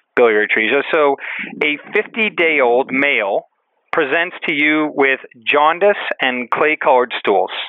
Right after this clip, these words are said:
That's all I'm gonna give you right now. So talk to me about how you evaluate this patient and what might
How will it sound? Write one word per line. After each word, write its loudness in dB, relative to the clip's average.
That's 0
all 4
I'm 0
gonna -2
give -2
you 0
right 2
now. -4
So 2
talk 4
to -2
me 0
about 0
how 2
you 2
evaluate 2
this -2
patient -2
and -2
what 0
might 0